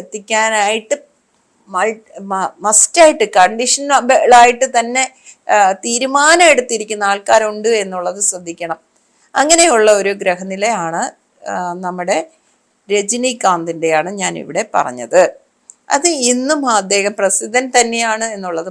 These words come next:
മനസ്സിലാക്കുക. അതുപോലെ തന്നെ നമ്മുടെ സച്ചിൻ തെണ്ടുൽക്കർ, അദ്ദേഹത്തിൻ്റെ ഒരു ഗ്രഹനിലയാണ് മറ്റേ ഒരു ഗ്രഹനില. അതും ഇതേപോലെ ഇരുപത്തിനാല് നാല്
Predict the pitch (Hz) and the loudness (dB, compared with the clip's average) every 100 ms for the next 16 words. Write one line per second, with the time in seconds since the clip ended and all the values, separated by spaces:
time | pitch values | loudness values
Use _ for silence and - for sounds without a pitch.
0 | 185 165 175 - 226 185 - 139 135 - | -8 -8 -6 -4 0 -2 -2 -2 -2 -2
1 | _ _ _ _ _ _ - _ _ _ | _ _ _ _ _ _ -20 _ _ _
2 | _ 254 262 294 254 214 208 185 170 196 | _ 2 2 4 6 6 4 0 0 -2
3 | - _ 208 196 196 214 - 214 - - | -4 _ -8 -6 -4 -2 0 0 -2 -4
4 | 269 262 220 165 160 156 - 127 _ _ | -4 -4 -4 -4 -8 -4 -2 -2 _ _
5 | _ _ 226 233 320 311 262 220 180 175 | _ _ 0 4 4 2 -2 -2 -2 -4
6 | - 165 185 185 185 170 170 175 180 180 | -4 -4 -4 -6 -2 -2 -4 -6 -8 -10
7 | _ - 262 247 - 180 170 170 147 165 | _ 0 0 0 -6 -8 -8 -8 -10 -8
8 | 151 147 214 302 _ _ _ _ - 247 | -10 2 2 2 _ _ _ _ 4 4
9 | 240 359 302 214 185 185 185 165 160 208 | 4 2 2 2 0 0 -2 0 6 6
10 | 339 - _ - 247 277 285 285 269 254 | 4 -4 _ -2 2 2 2 0 2 4
11 | 254 247 240 208 202 | 4 2 2 4 4